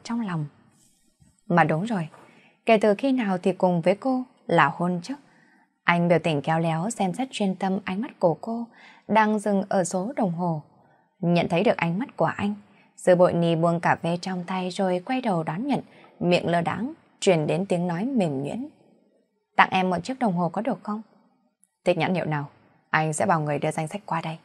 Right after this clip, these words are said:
Cô nghiêng đầu nghĩ nghĩ chợt chỉ tay, rồi gõ gõ trên mặt tủ thủy tinh. "Em muốn cái này."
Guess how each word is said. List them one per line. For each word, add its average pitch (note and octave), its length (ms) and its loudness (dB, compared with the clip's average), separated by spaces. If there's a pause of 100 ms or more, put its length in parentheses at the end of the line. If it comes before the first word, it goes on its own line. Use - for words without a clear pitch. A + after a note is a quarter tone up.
(840)
Cô F3 120 4
nghiêng E3 200 2
đầu D#3 160 4
nghĩ D#3 140 -2
nghĩ F#3 320 0
chợt G3 180 0 (180)
chỉ D#3+ 240 2
tay, G#3 320 -6 (420)
rồi A3+ 200 4
gõ G#3 140 4
gõ A3+ 220 2
trên C4+ 200 2
mặt F#3+ 180 2
tủ E3+ 140 2
thủy D#3 300 -4
tinh. G3+ 200 -4 (680)
"Em G3+ 160 2
muốn G3+ 180 0
cái F#3+ 160 -2
này." G#3 220 -4